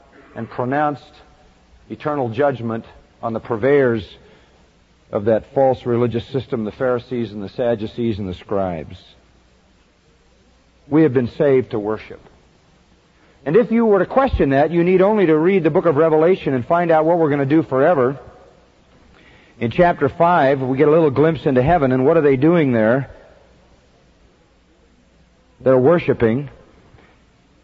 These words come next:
In chapter four, we see the same thing. We look at heaven, and the beings in heaven are worshiping. They're worshiping again in chapter five. They're worshiping again in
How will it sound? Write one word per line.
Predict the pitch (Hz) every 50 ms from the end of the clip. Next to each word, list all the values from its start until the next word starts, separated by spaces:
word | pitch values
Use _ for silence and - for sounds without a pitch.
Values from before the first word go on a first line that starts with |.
| _ _ _ _ _ _ _ _ _ _ _ _ -
In | 117
chapter | - 165 165 165 160 - 135
four, | - - 170 185 196 185
we | 147 139 135
see | - - 156
the | 139 127 120
same | - 156 151 147 139 123
thing. | - 170 180 170 143 127 131
We | 139 127 131
look | 156 165 -
at | 131 123
heaven, | 147 175 180 147 135 131
and | 131 127 127 117
the | 117 113 98 - - - - - _ _ _ _ _ _ _ _ _ _ _ _ _ _ _ _ _ _ _ _ _ _ _ _ _ _ 113
beings | 117 160 175 185 180 175 160 131
in | 156 143
heaven | 147 175 175 165 151
are | 143 139
worshiping. | 135 151 180 180 - - 147 107 131 131 151 165
They're | 143 131
worshiping | 135 147 170 165 - 165 120 147 143 139
again | 135 131 127 156 160 151
in | 135 120
chapter | - 160 156 156 - - 123
five. | - - - 160 165 160 139 131 143 139
They're | 131 123 127
worshiping | 135 160 160 - 170 143 120 156 143
again | 135 127 120 139 151 156 147
in | 131 123 120